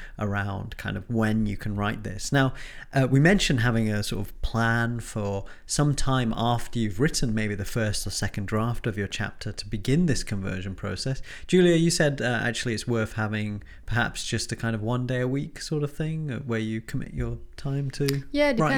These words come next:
Speaker 2: depends.
Speaker 1: it.
Speaker 2: I think the main thing really to have something in timeline. I think for some people it works if they say, "Okay, half a day or one day in a week, I dedicate that to journal writing." And, um, yeah, you can't maybe write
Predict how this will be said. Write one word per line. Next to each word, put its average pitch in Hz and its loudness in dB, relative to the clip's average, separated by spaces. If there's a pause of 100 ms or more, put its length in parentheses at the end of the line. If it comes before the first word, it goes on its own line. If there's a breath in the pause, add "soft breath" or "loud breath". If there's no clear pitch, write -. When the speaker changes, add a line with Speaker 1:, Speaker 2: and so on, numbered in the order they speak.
Speaker 2:
depends. 160 2
Speaker 1:
it. - 2
Speaker 2:
I 247 2
think 254 2
the 233 4
main 226 4
thing 208 2
really 202 2
to 214 0
have 202 2
something 185 -2
in - -4
timeline. 180 -2
I - 0
think 208 -2
for - -8
some 233 4
people 214 0
it 185 -6
works 185 0
if 185 -6
they 180 -4
say, 180 -2
"Okay, 180 -4 (280 loud breath)
half 262 4
a 294 6
day 202 4
or 196 2
one 220 6
day 190 2
in 196 0
a 190 2
week, 190 -2
I 185 0
dedicate 190 0
that 185 -2
to 202 0
journal 190 2
writing." 190 0 (340 loud breath)
And, 196 4
um, 180 0 (120)
yeah, 175 -2
you 190 -6
can't 220 2
maybe 185 0
write 180 0